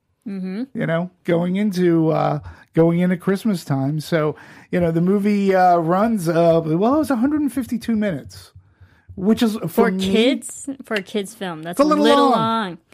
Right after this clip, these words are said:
Speaker 2: Uh, f-, I'm not a kidding. It felt a little long.
Speaker 1: Yeah, well, I feel the, the whole last twenty minutes could have easily been cut down.
Speaker 2: Sure.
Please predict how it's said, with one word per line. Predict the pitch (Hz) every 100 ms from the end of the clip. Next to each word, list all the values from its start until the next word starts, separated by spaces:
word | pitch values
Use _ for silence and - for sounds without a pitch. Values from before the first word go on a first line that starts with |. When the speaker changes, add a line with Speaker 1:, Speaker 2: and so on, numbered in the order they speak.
| - -
Speaker 2:
Uh, | - - -
f-, | - - _ _ _ _ -
I'm | 240 - -
not | 208 254 233
a |
kidding. | - 277 214
It | 165 165
felt | _ 254 285 -
a |
little | 196 233 294 277
long. | 277 208 120 113
Speaker 1:
Yeah, | 302 339 220 226
well, | 220 254
I | - 202 - -
feel | 254 254 247
the, | 208 208 190
the | 190 196
whole | - 208 202 202 196 196 190 _ _ _ _ 214
last | 202 214 -
twenty | - 226 202
minutes | 196 202 185
could | - 190
have | 190
easily | 196 202 190 185
been | 185 165
cut | 185 175
down. | 165 160 160
Speaker 2:
Sure. | 156 190 208